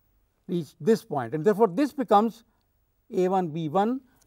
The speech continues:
becomes the reflected wave front, and this is after some time the reflected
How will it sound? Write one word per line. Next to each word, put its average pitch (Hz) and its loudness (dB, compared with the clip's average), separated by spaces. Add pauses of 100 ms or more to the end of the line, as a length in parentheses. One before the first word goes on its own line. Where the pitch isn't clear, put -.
becomes 180 -2 (260)
the 202 -2
reflected 220 0
wave 147 -2
front, 113 -14 (680)
and 160 -6 (240)
this 160 -6
is 160 -6 (420)
after 151 -6
some 143 -8
time 135 -10 (320)
the 160 -8
reflected 139 -10